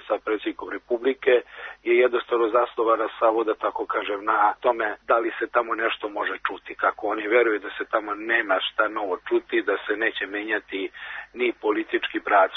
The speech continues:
vlade, niti neke bitne političke odluke da će biti u budućem periodu na drugi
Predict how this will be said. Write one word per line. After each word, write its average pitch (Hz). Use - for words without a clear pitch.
vlade, 117
niti 117
neke 107
bitne 101
političke 104
odluke 98
da 98
će -
biti 104
u 320
budućem 339
periodu 101
na 104
drugi 104